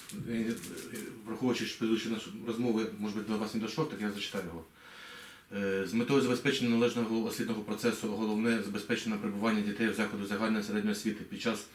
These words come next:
навчального процесу в умовах воєнного стану та здійснення навчання дітей в очному режимі. Звертаюся до вас з проханням розглянути питання виділення коштів на реконструкцію, е, будівлі ліцею Крижановський Фонтанської сільської ради Одеського району Одеської області з влаштуванням об'єкта цивільного захисту.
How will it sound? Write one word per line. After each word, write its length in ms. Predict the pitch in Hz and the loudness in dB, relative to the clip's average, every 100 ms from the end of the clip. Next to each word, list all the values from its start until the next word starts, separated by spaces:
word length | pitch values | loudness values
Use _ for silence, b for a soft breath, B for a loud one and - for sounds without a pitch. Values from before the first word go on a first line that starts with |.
| B - | B -10
навчального 380 | 101 113 107 | -2 0 0
процесу 500 | 104 107 110 - 90 - B B B | -2 -2 0 -2 -6 -12 B B B
в 60 | 104 | 2
умовах 320 | 113 117 - | 4 4 2
воєнного 320 | 110 107 104 | 2 4 2
стану 360 | - 107 92 80 B B B B | 2 0 0 -4 B B B B
та 80 | 104 | -2
здійснення 300 | 120 117 113 | 0 2 2
навчання 420 | 107 - 113 110 | 2 2 4 4
дітей 360 | 104 113 113 104 - | 0 4 4 4 0
в 60 | 110 | -2
очному 280 | 110 107 107 | 0 2 2
режимі. 360 | 104 98 90 | 2 0 -2
Звертаюся 500 | 85 98 117 117 110 | -4 -4 2 2 2
до 140 | 101 101 | -2 -2
вас 280 | 98 92 - B B - | -2 -4 -10 B B -8
з 40 | |
проханням 480 | - 113 113 90 82 80 B B | -4 0 0 0 -2 -8 B B
розглянути 340 | 104 117 120 117 | 0 4 4 2
питання 540 | - - 120 117 107 104 B B - 101 | -2 2 2 4 2 -2 B B -8 0
виділення 360 | 120 120 113 | 4 6 6
коштів 380 | 107 123 110 104 110 | 4 2 2 0 2
на 80 | |
реконструкцію, 680 | 104 - - 117 - 110 104 98 B B B B B - 104 | 2 0 -4 -4 0 2 2 0 B B B B B -16 -4
е, 340 | 101 101 98 95 | -2 0 0 0
будівлі 320 | 110 123 117 107 101 110 | 4 8 8 6 2 -2
ліцею 220 | 107 120 | 2 2
Крижановський 520 | 107 110 104 - 104 | 4 4 2 0 -6
Фонтанської 420 | - 87 113 - | -6 -2 -2 -2
сільської 280 | - - 110 | -8 -2 0
ради 220 | 104 98 | 2 0
Одеського 340 | 101 104 - 101 | 0 -2 -2 0
району 180 | 107 104 | 2 2
Одеської 260 | 95 98 | -2 -4
області 320 | 85 82 - 85 | -4 -6 -8 -6
з 20 | |
влаштуванням 560 | 107 - 110 117 110 107 | -6 -2 2 4 4 0
об'єкта 260 | 101 107 104 | -4 -4 -2
цивільного 300 | 107 101 92 | 0 0 0
захисту. 400 | 95 - - | -4 -6 -10